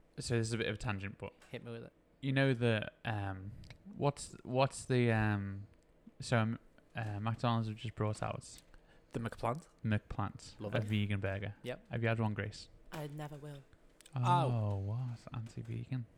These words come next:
Speaker 2: Go for it. Can't
Speaker 1: Just
Speaker 2: tell the
Speaker 1: try it. I've
Speaker 2: difference.
Speaker 1: had one soon.
Speaker 3: If
Speaker 1: I
Speaker 3: it's like a bean burger.
Speaker 2: No, no,
Speaker 1: Nah.
Speaker 2: no.
Speaker 3: Love it. Well, see, that's the issue. I love a bean
Speaker 1: Oh.
Speaker 3: burger.
Speaker 1: What?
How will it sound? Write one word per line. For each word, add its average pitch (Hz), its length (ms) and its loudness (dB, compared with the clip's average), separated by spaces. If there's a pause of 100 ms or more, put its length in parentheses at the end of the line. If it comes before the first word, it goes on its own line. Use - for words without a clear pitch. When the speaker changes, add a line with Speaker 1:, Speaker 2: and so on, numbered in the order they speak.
(360)
Speaker 2:
Go 107 140 -4
for 123 160 -4
it. 123 60 -8 (640)
Can't 117 160 0
Speaker 1:
Just - 20 -12
Speaker 2:
tell 117 120 0
the 123 40 0
Speaker 1:
try 127 80 -2
it. 110 100 -4
I've 120 60 0
Speaker 2:
difference. 127 160 -2
Speaker 1:
had - 60 -14
one 120 120 -6
soon. 117 200 -10 (840)
Speaker 3:
If - 60 -20 (240)
Speaker 1:
I 135 140 4
Speaker 3:
it's 165 100 2
like 254 160 2
a 262 40 0
bean 196 300 -2
burger. 214 380 -2 (760)
Speaker 2:
No, 151 220 6
no, 175 160 6
Speaker 1:
Nah. 160 160 4
Speaker 2:
no. 147 60 -6
Speaker 3:
Love 151 140 -2
it. 170 140 -4 (140)
Well, 185 100 -2
see, - 80 0
that's 190 220 0
the 180 60 0
issue. 190 220 -4
I - 80 -2
love 190 140 -2
a 208 60 -4
bean 151 100 4
Speaker 1:
Oh. 151 100 4
Speaker 3:
burger. 175 380 0 (380)
Speaker 1:
What? 139 240 0